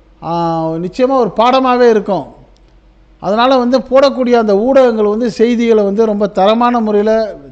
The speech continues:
தெரிவிக்கணும். எப்படியாவது அந்த ஏமன்ல உள்ள மகதியுடைய குடும்பத்தார் வந்து அவர்கள் ஆறுதல் அடைஞ்சு, கோபம் தணிஞ்சு,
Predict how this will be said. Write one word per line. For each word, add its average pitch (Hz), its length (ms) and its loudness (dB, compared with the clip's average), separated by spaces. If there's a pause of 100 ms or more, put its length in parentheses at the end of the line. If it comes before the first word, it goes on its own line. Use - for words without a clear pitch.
தெரிவிக்கணும். 175 680 -4 (640)
எப்படியாவது 254 720 4
அந்த 214 540 4
ஏமன்ல 247 480 2
உள்ள 214 400 2
மகதியுடைய 208 640 -2
குடும்பத்தார் 190 500 -2
வந்து 196 440 -2 (580)
அவர்கள் 165 320 -2
ஆறுதல் 196 540 0
அடைஞ்சு, 180 320 -4
கோபம் 196 380 -2
தணிஞ்சு, 196 580 -4